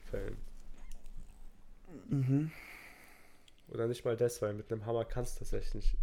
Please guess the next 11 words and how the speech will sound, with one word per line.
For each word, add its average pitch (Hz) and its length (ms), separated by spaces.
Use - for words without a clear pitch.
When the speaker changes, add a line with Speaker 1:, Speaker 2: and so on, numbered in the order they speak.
Speaker 1:
tatsächlich 113 540
einen 104 140
Baum 104 220
fällen. 101 320
Aber 104 160
als 107 200
würdest - 200
du 113 60
versuchen, 113 600
mit 110 240
einem 110 640